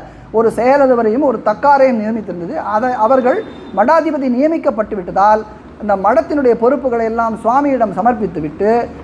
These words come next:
நீங்கள் இந்த க-, அந்த க-, ஆணையின்படி அவர்கள் செயல்படுத்த வேண்டும் என்று இது ஒரு வடி-, கடிதம். இது இரு-, எட்டு ஒம்பது ரெண்டாயிரத்தி இருபத்தி ரெண்டு. இதுக்கு முன்னால இருபத்தி ரெண்டு ஏழு ரெண்டாயிரத்தி இருபத்தி ரெண்டு அன்று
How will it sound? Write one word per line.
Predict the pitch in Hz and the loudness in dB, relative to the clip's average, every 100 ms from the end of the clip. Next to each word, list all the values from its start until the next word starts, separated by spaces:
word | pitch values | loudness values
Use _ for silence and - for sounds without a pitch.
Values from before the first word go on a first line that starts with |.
| - | -10
நீங்கள் | 214 269 240 247 | 0 2 2 2
இந்த | 220 220 196 | 2 2 2
க-, | 196 | -2
அந்த | 196 185 | -2 -2
க-, | 190 196 220 | 0 2 4
ஆணையின்படி | 294 277 196 190 302 | 4 2 2 0 2
அவர்கள் | 247 214 220 226 | 2 2 0 -2
செயல்படுத்த | 220 269 240 196 180 | -2 0 -2 -4 -4
வேண்டும் | 156 175 | -6 -6
என்று | 170 226 | -8 -6
இது | 277 185 | -2 0
ஒரு | 160 | 2
வடி-, | 156 180 | 0 -2
கடிதம். | 185 180 156 - - - - - - | 0 -2 -2 -8 -16 -16 -16 -16 -8
இது | 240 262 359 - - | 0 4 4 2 -6
இரு-, | 220 320 311 - | -2 0 0 -2
எட்டு | 220 226 - 370 302 | -2 -2 0 2 4
ஒம்பது | 269 294 277 | 4 2 2
ரெண்டாயிரத்தி | 247 262 269 254 | 0 2 2 2
இருபத்தி | 269 277 262 277 | -2 -2 -2 -4
ரெண்டு. | 190 240 262 208 - - - - - - - - - - - - - - - - | 0 2 2 -2 -10 -14 -14 -14 -14 -14 -14 -14 -14 -14 -12 -12 -10 -10 -8 0
இதுக்கு | 277 311 294 311 | 2 4 4 4
முன்னால | 392 370 254 269 339 - - | 4 4 4 2 0 -6 -8
இருபத்தி | 330 381 359 | -4 -4 -2
ரெண்டு | 339 339 | -2 0
ஏழு | 294 311 277 | 2 2 2
ரெண்டாயிரத்தி | 262 294 277 247 | 2 2 2 0
இருபத்தி | 262 214 | -4 -4
ரெண்டு | 214 196 | -4 -2
அன்று | 196 240 196 190 | 0 0 0 -2